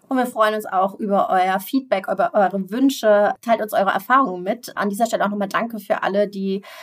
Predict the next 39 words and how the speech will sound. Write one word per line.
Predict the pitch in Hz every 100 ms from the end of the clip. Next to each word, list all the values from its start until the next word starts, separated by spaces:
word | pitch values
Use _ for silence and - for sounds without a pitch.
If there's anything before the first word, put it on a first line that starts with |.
| -
ja, | 202 156
uns | - 196
erzählen, | 190 190 240 220 220 214 202
was | 196 196
sie | - 202
erlebt | 170 196 196 -
haben | 180 170 180 175
und | - 175 175 175
wie | 202
es | 196
ihnen | 185
damit | 180 175 170
geht. | 170 175 175
Das | 175 -
macht | 185 - -
die | 180 175
Folge | 214 190
immer | 180 185
total | 190 - 190
wertvoll, | 160 165 - 175 165
wenn | 156
wir | 170
hören, | 170 160 160 170 - - - 185
ja, | 175 180 170
wie |
es | 190
da | 185
draußen | - 202 -
eigentlich | 156 147 170
wirklich | 190 - 185 - _ -
abgeht | 170 - 160 151 -
und | 170 - -
wie | 170
es | -
aussieht. | 143 151 - 151 -
Also | 233
schreibt | 240 170 160
uns | 160 -
gerne. | 160 147 147